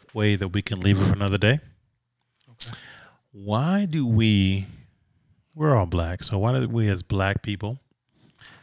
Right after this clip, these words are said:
Speaker 2: Fuego.
Speaker 1: and
Speaker 2: Sorry.
Speaker 1: um, humans feel like our station, our status,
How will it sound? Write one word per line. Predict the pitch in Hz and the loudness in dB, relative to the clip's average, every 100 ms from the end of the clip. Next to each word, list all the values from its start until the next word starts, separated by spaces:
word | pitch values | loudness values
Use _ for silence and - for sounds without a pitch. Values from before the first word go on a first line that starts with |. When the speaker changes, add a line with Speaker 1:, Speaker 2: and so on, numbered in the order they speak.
| _ - | _ -16
Speaker 2:
Fuego. | 131 - 147 - _ _ _ _ | -14 -14 -16 -18 _ _ _ _
Speaker 1:
and | 156 127 107 101 98 98 95 87 - - - - _ _ _ | 2 4 4 4 0 -2 -4 -4 -4 -10 -18 -20 _ _ _
Speaker 2:
Sorry. | _ _ _ _ _ _ _ _ _ _ _ _ _ _ 160 | _ _ _ _ _ _ _ _ _ _ _ _ _ _ 2
Speaker 1:
um, | 117 104 95 92 90 92 - _ _ - | 4 4 2 -2 -10 -14 -18 _ _ 0
humans | - 202 110 87 - - - _ _ _ - _ _ | 4 4 4 0 0 0 -6 _ _ _ -20 _ _
feel | - - 156 135 | -6 2 4 4
like | 101 98 - - - - _ _ _ _ _ | 4 2 -2 -8 -14 -18 _ _ _ _ _
our | 110 101 | 0 2
station, | - 120 123 120 98 92 - _ _ _ _ _ | 2 2 2 0 -6 -10 -18 _ _ _ _ _
our | 120 98 | -8 -6
status, | - 123 110 98 - - | 0 2 4 2 2 0